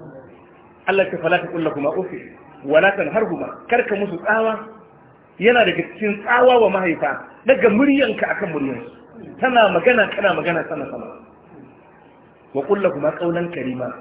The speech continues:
Allah ce ka dinga gaya musu magana mai na karanci, magana mai daraja, kyakkyawar magana wadda take dauke da alkhairi. Sai yace, "Waghfir lahuma janaha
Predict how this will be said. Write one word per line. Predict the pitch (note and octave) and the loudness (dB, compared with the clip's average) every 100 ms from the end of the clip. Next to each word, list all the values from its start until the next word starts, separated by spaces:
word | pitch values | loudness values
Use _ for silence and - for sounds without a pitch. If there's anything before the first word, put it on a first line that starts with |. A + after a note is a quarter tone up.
| - F3+ | -8 -4
Allah | G3 E3+ | -2 -2
ce | - | -8
ka | C3+ | -8
dinga | F3 F3 D#3 | -6 -6 -2
gaya | E3+ | -2
musu | D3+ D3 C#3 | -2 -6 -8
magana | C3 E3 E3 B2 | -4 -2 -2 -4
mai | C#3+ C#3+ | -6 -6
na | E3+ | -6
karanci, | F3 G3+ A3+ A#3 - - - - - | -6 -6 -6 -6 -10 -16 -18 -20 -4
magana | D#3 D#3 G3+ F3 | -2 0 2 2
mai | C#3+ D#3+ C#3 | 0 -2 2
daraja, | - A#3+ F3 - - - - | 2 2 0 -6 -8 -20 -4
kyakkyawar | G3 - - A#3+ A#3+ G#3+ | -4 -4 -2 0 2 0
magana | E3+ E3 D3+ | -2 -2 -4
wadda | D3+ | -6
take | - - | -10 -12
dauke | B2 A#2+ C3 | -12 -10 -10
da | |
alkhairi. | - A2 - A2 - - - - | -10 -12 -14 -14 -14 -18 -20 -6
Sai | A3+ | -2
yace, | B3+ F#3+ C#3 - - | -2 -4 -8 -12 0
"Waghfir | D#3+ B3+ - - F#3 - - - | 2 2 0 -6 -6 -6 -14 -10
lahuma | C#3 A3+ A3+ F3+ D#3+ D3+ - - C3+ A#2 | 0 2 2 -2 -2 -2 -8 -18 -20 -6
janaha | D#3 D#3 G3 A3 - | -2 0 0 -2 -4